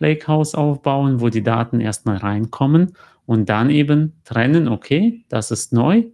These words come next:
das muss ich durch die Aufbereitungsstrecke schicken und das, was schon vorher aufbereitet wurde, das liegt ja schon aufbereitet da.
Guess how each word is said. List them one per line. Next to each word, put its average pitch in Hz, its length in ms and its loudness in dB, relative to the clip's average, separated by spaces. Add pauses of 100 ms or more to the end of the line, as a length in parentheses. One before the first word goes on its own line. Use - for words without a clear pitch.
das 120 240 -2
muss 143 160 0
ich 123 160 -2
durch 120 180 0
die 120 140 -4
Aufbereitungsstrecke 151 1080 -4
schicken 165 380 -8 (120)
und 113 180 -2
das, 113 220 -4
was 113 160 -2
schon 110 200 -6
vorher 104 580 0
aufbereitet 110 760 -4
wurde, 135 560 2
das - 220 -8
liegt 139 280 -2
ja 127 60 0
schon 123 180 0
aufbereitet 117 680 0
da. 110 280 -2